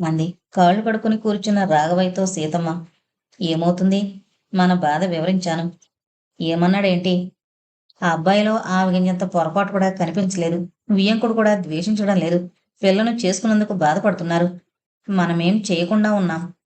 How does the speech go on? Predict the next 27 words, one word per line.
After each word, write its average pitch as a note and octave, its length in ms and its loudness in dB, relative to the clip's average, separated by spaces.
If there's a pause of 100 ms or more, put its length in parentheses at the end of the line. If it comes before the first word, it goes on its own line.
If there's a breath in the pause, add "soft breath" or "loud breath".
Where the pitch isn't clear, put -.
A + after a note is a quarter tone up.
(200)
నిర్మలను G#3 500 2
చూడబోతే G3 460 0
మొండిగటమైంది. F3 880 0 (120)
ఏ G#3 180 4
విధంగా F#3+ 400 2
వారి G#3+ 220 0
సంసారం G3 520 -2
ఒకటవుతుందో G3 560 0
తెలియకుండా G3 540 0
ఉంది. F3 380 -2 (720)
అలా D#3+ 180 0
పెంచారు E3+ 400 0
మరి. F3+ 280 0 (680)
నా D#3+ 180 6
పెంపేంటి? G#3+ 760 0
ఉద్ధరింపు F3 600 0 (100)
అదలా E3 280 2
తయారైంది. F3 720 0 (500)
మీరే F#3 240 2
తయారు F#3+ 320 0
చేశారు. F3 520 -2 (320)
సరే, E3 360 2 (100)
నేనే G3 240 4
తయారు F3 280 0
చేశాను. F3+ 640 -2
నువ్వెలా G3 300 4
ఊరుకున్నావు? A#3+ 520 0